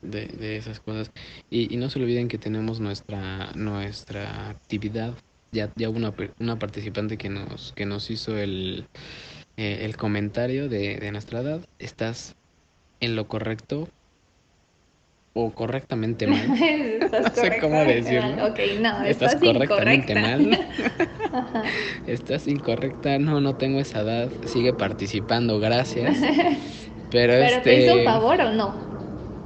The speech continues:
Speaker 1: eh, sí, me hizo un
Speaker 2: Ah,
Speaker 1: favor.
Speaker 2: ok, perfecto, perfecto.
Speaker 1: <laughs> Pero sí, amigos, entonces,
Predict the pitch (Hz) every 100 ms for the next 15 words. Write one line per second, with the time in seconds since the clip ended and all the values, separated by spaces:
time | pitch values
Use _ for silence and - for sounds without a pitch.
0 | - - - - - - - - 139 120
1 | 117 117 135 117 104 107 120 214 214 240
2 | 214 - 220 196 196 196 208 180 202 196
3 | 165 170 165 - 160 - - - - 151
4 | 147 156 - - - - - - - -
5 | 104 110 120 110 107 95 107 - 104 117
6 | 117 117 117 110 110